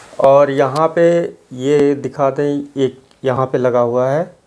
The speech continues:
इसको भी इस-, इसके सिंबल को चेंज कर देते हैं। ये जीनर जो है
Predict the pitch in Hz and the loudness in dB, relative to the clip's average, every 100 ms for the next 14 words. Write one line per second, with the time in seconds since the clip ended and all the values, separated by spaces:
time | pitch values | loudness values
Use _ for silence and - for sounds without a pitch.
0 | _ _ _ _ _ _ _ _ _ _ | _ _ _ _ _ _ _ _ _ _
1 | _ _ _ _ _ _ _ _ - 123 | _ _ _ _ _ _ _ _ -12 -10
2 | - 135 127 131 127 - 120 - 117 120 | -6 -4 -2 -4 -6 -10 -12 -8 -6 -2
3 | 123 123 - 135 120 120 113 117 117 131 | 0 0 -2 -2 -2 -2 -2 -2 -2 -2
4 | 139 139 147 135 143 147 151 143 131 147 | -2 0 0 2 2 2 2 0 0 -4